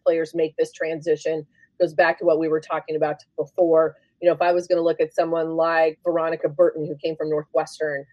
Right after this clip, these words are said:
you know, Naz Hillman with an amazing, uh, historic collegiate career at Michigan. You know, she's averaging about thirteen minutes a game for Atlanta. That doesn't sound like a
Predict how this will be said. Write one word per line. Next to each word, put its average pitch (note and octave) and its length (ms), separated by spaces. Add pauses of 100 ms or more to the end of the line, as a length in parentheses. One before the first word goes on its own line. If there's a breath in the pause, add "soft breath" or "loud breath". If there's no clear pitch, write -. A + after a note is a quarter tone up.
(240)
you F3+ 100
know, D#3+ 100
Naz E3 460
Hillman E3 500
with E3 180
an E3 220
amazing, F3 920 (100)
uh, D#3+ 60 (520 loud breath)
historic F#3 720
collegiate E3+ 400
career E3 200
at E3+ 120
Michigan. D#3+ 580 (280 soft breath)
You G3+ 100
know, E3+ 100
she's C#4+ 320
averaging F#3+ 480
about E3+ 260
thirteen E3+ 360
minutes D#3+ 260
a E3+ 60
game F#3+ 380
for F3 120
Atlanta. G#3 540
That F#3 120
doesn't A3+ 260
sound F3+ 240
like F3 180
a - 40